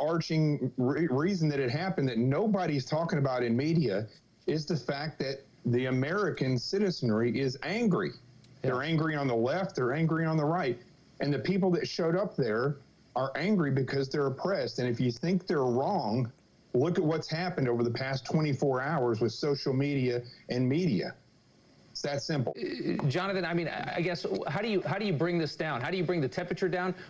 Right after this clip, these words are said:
Speaker 2: What do we do in this country to get this back to a normal place, uh, where we're not just so crazy?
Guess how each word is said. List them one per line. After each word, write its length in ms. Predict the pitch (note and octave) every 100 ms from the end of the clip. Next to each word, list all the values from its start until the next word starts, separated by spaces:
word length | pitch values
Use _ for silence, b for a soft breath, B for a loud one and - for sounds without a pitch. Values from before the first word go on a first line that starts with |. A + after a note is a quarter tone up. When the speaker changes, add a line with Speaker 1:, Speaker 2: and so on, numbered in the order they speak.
| -
Speaker 2:
What 140 | E3
do 40 | G#3
we 140 | F3+
do 180 | E3+ F3
in 80 | D3
this 160 | C#3
country 640 | - D#3+ - D3 B2 A2+ -
to 100 | D#3
get 240 | C3 D3 D3+
this 160 | B2+
back 260 | - C3+ B2+
to 120 | C#3+
a 40 | B2
normal 260 | B2+ B2+
place, 460 | G#2 - B2+ A2+ - B B B
uh, 260 | C#3 B2+ B2
where 400 | - - C#3 C#3+
we're 120 | C#3
not 200 | D3 C#3+
just 220 | C#3+ C3
so 100 | C#3+
crazy? 560 | A#2+ C#3+ B2+ G#2 -